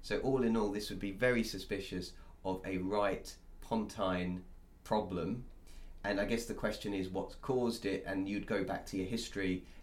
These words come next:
uh, take a history, see if this has come on very quickly, which may be a stroke. If it's come on more subacutely over hours, days, you might think things like M S. Or if it's come on very slowly, then you might think tumours or A V Ms, something like that. But, uh,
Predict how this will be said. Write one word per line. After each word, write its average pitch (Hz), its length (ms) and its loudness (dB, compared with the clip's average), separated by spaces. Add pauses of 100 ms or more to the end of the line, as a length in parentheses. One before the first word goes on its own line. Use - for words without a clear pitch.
(100)
uh, 87 160 0
take - 240 -4
a - 20 -4
history, 104 400 2
see 98 160 -2
if 98 80 0
this 95 160 -4
has 95 100 -4
come 95 220 -2
on 92 160 0
very 87 240 0
quickly, 139 600 2
which - 200 -6
may 95 120 0
be 135 100 -2
a - 60 -2
stroke. 120 400 0 (200)
If 113 60 -6
it's - 80 -4
come 104 140 -4
on 95 100 0
more 90 120 2
subacutely 95 680 0
over - 260 0
hours, 95 360 -2
days, 95 480 2 (200)
you 95 120 -2
might 92 200 -2
think - 220 -6
things 90 220 -6
like - 240 -6
M 90 180 0
S. 95 400 -4 (320)
Or 101 60 -4
if 98 60 0
it's 92 60 -6
come 98 140 -2
on 90 100 0
very 120 320 6
slowly, 90 560 0 (180)
then 95 100 -4
you 95 80 2
might 87 200 0
think 82 200 -6 (280)
tumours 90 520 0
or 82 160 0
A 87 100 0
V 92 220 2
Ms, 87 320 0
something 92 360 -4
like 87 200 -2
that. 82 320 -4
But, - 280 -6
uh, 95 180 4